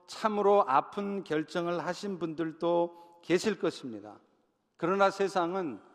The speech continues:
점점 결혼이나 가정에 대한 생각들이 잘못되어 가고 있는 것은 분명한 사실인 것 같습니다.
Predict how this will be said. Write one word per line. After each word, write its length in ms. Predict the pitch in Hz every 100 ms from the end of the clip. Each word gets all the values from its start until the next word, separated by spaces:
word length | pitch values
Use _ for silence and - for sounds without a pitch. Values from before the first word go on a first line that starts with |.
| _
점점 560 | - 175 185 180 170 262 - - _ _
결혼이나 760 | _ 156 185 208 196 165 113 98 - -
가정에 480 | 143 156 196 190 175
대한 340 | 180 180 170
생각들이 800 | 160 196 190 175 - 170 185 135 - - _
잘못되어 880 | - - 165 208 226 226 202 190 190
가고 260 | 170 170 170
있는 260 | 156 151
것은 520 | 143 139 170 175 180 - - _ _
분명한 760 | - 165 175 175 175 170 165 165
사실인 500 | - 160 156 139 131
것 160 | 117
같습니다. 540 | 110 98 - 95 -